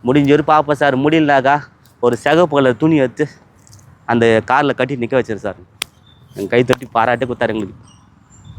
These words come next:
ஏன்னா இன்னைக்கு வந்து பார்த்தீங்கன்னாக்கா, அந்த சிகப்பு கலர் துணிக்கு அவ்வளோ மவுசு ட்ரெயின் நிக்கிறதுக்காக. அதனால சில கருத்துங்களாம் சொன்னாரு, அவரும் சொன்னாரு,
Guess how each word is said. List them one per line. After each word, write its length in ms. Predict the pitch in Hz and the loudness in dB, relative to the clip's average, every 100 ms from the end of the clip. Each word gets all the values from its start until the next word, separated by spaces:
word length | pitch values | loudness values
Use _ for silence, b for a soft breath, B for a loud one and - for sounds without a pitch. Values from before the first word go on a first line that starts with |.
| - | -4
ஏன்னா 240 | 117 131 143 | -2 0 2
இன்னைக்கு 240 | 135 131 | 2 4
வந்து 260 | 127 156 160 | 2 2 0
பார்த்தீங்கன்னாக்கா, 600 | 139 131 123 117 131 147 - - - - | 0 -2 -2 -2 0 -2 -4 -12 -14 -8
அந்த 180 | 113 | -6
சிகப்பு 380 | 107 127 147 147 | -4 -2 -2 -2
கலர் 180 | 127 117 | -2 -2
துணிக்கு 280 | 127 127 135 | -2 -2 2
அவ்வளோ 260 | 120 127 117 | 2 2 0
மவுசு 280 | 113 139 - - - - | 0 0 -4 -16 -16 -4
ட்ரெயின் 240 | 123 131 | 0 0
நிக்கிறதுக்காக. 600 | 117 110 113 - 101 104 - b b b | -2 -2 -4 -4 -4 -6 -14 b b b
அதனால 460 | 92 107 127 147 160 | -6 0 0 0 -2
சில 240 | - 127 117 | 0 0 2
கருத்துங்களாம் 460 | 139 165 185 170 165 | -2 0 0 0 0
சொன்னாரு, 260 | 160 160 147 | 0 2 4
அவரும் 280 | 151 156 | 2 2
சொன்னாரு, 400 | 151 143 139 156 | 0 0 0 -2